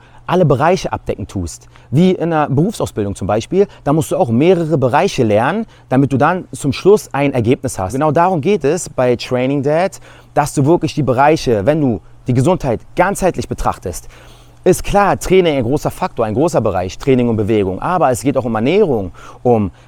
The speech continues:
äh, Mindset, ne? Deine Einstellung ist sehr wichtig. Ähm, den Umgang mit deinen Kids, ne? Lifestyle,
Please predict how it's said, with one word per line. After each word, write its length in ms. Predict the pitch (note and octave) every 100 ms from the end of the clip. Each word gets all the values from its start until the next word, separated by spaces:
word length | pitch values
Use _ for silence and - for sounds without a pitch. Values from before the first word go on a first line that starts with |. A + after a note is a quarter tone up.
| -
äh, 120 | A2+ G2
Mindset, 680 | G#2+ D3+ A3 - A#2 F2+ -
ne? 120 | F#3+
Deine 240 | C3 G#2
Einstellung 540 | C3 F#3+ - B2 F#2 F#2
ist 180 | G#2 F#2+
sehr 160 | A2
wichtig. 420 | G#2 - F#2+ E2 - - -
Ähm, 300 | A2+ A2 G#2+ A2
den 260 | A2+ C3+ -
Umgang 280 | F#3 F#3+ E3+
mit 120 | C#3+
deinen 120 | C3+
Kids, 380 | - C4+ - - - - -
ne? 160 | A#2+ -
Lifestyle, 680 | B2 F#3 A3 - B2 F#2+